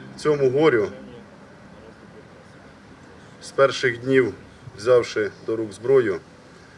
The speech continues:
пішов захищати в першу чергу своїх рідних, близьких, свою землю.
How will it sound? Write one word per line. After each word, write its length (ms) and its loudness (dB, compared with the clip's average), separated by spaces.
пішов 320 -2
захищати 760 -2
в 260 -14
першу 280 -4
чергу 480 -2
своїх 520 -8
рідних, 680 -6
близьких, 680 -6
свою 340 -6
землю. 420 -2